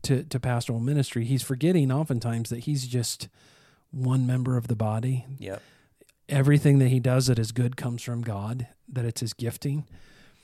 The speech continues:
Speaker 1: And, um, and so then sometimes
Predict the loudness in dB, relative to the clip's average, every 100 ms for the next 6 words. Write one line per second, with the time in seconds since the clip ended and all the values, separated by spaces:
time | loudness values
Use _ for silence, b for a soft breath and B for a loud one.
0 | b b -2 2 2 2 2 2 2 0
1 | -2 -6 _ -2 0 2 2 4 4 4
2 | 4 2 0 -4 -4 -6 -8